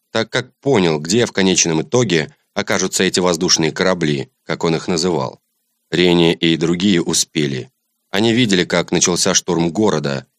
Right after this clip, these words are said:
но правильно сделали, что решили подождать. Эти железные повозки были страшным оружием, и его стоило вывести из строя. Но как это сделать?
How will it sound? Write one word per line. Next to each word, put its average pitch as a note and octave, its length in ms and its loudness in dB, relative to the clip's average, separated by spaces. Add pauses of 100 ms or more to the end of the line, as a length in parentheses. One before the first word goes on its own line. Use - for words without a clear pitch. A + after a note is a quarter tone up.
(100)
но A2+ 160 0
правильно A2 440 2
сделали, D#2+ 380 2
что D#2 200 -2
решили D2+ 300 -2
подождать. D2 640 -4 (340)
Эти G3 180 0
железные F#2 460 2
повозки G2 460 0
были F2+ 320 2
страшным E2+ 560 -2
оружием, D2 560 -4 (160)
и A#2 60 -2
его C3 200 4
стоило B2+ 380 4
вывести G#2+ 440 2
из G2+ 140 2
строя. D#2+ 500 0 (260)
Но F2 220 2
как G#2 360 -2
это G#2 180 0
сделать? F2 580 -2